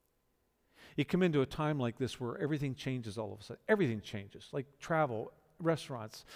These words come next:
you know, going to the gym. All these things change, and it's very disorienting.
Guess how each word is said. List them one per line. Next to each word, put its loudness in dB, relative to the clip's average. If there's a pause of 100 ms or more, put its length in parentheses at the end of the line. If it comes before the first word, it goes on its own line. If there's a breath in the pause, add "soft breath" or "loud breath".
(120 loud breath)
you -2
know, -2 (180 loud breath)
going 4
to 0
the 2
gym. 0
All 2
these 2
things -2 (180 loud breath)
change, -2 (160 loud breath)
and 2
it's -2
very 6 (200 loud breath)
disorienting. 0